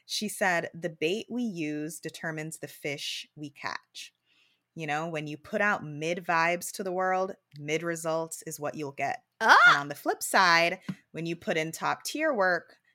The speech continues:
Speaker 1: you can watch your life level up. And I just loved that reminder. Again, we always talk about, like, your life is in your control, but the bait that I put out really does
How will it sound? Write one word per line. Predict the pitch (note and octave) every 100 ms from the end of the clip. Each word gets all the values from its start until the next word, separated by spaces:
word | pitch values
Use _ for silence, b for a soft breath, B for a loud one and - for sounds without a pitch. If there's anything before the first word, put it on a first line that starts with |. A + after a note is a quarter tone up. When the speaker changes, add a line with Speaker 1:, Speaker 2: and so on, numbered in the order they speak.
| b
Speaker 1:
you | E3
can | E3+ G3
watch | E3 E3 - -
your | E3+
life | D#3 C#3+ -
level | C3+ C3 C#3+
up. | - - _ B B B -
And | F3+ F3+ F3 _
I | C4 C#4+
just | A#3+ C#4+
loved | A#3 G3 F3+ G3+ B3+ A#3+
that | G3+ E3+
reminder. | F#3+ F3 E3 D#3 E3 F3 G3+ A3+ A#3 A3 _ _ _ _ -
Again, | F#3+ F3 D#3+ E3
we | E3+
always | E3 F3 F3
talk | F3 E3
about, | E3+ D#3
like, | D#3 D3 -
your | G#3 B3+
life | C#4 C4+ C#4
is | B3+
in | B3+
your | B3+
control, | B3+ A#3+ - A#3 G#3
but | G3 F#3+ - B B B _ _
the | G3 G#3
bait | F#3 - G#3 F4+ -
that | A3 A3+
I | F3+ E3+ - _ _ -
put | - -
out | E3 G3 F3+ -
really | F#3 F3 C#4 F#4 A#4 D4
does | - G3+ A#3+ A3